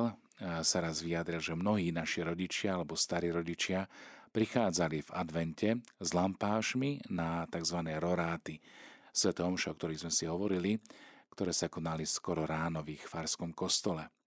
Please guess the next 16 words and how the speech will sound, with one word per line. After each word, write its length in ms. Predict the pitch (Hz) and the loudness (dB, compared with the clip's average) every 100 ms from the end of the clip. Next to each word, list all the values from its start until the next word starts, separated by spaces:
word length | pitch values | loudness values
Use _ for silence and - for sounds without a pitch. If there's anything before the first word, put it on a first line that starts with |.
| - - - - - - | -20 -20 -20 -20 -20 -12
A 80 | - | -2
svetlo 400 | - 143 160 104 | 2 4 6 6
lampáša, 480 | 117 143 147 - 139 | 4 4 2 4 2
ktoré 400 | - 127 123 117 | 2 2 4 4
im 160 | 92 | 6
bolo 240 | 101 107 90 | 6 6 4
sprievodcom 640 | - 98 104 120 113 90 | 2 4 4 4 2 2
na 160 | 87 90 | 0 2
ceste 320 | 104 - 90 | 2 2 2
do 160 | 85 | 0
kostola, 560 | - 101 - - 107 113 | 0 2 2 4 2 4
symbolizovalo 880 | - 101 92 95 90 92 87 87 80 | 2 0 2 2 2 0 2 2 2
Ježiša, 480 | 80 78 85 - 78 - - - _ _ | 2 2 2 0 -2 -8 -20 -20 _ _
pravé 400 | - 90 85 85 | 0 4 4 2
svetlo 400 | - 87 82 90 | 0 0 -4 -2
sveta. 560 | 85 - 82 - 76 | 2 2 0 -6 -10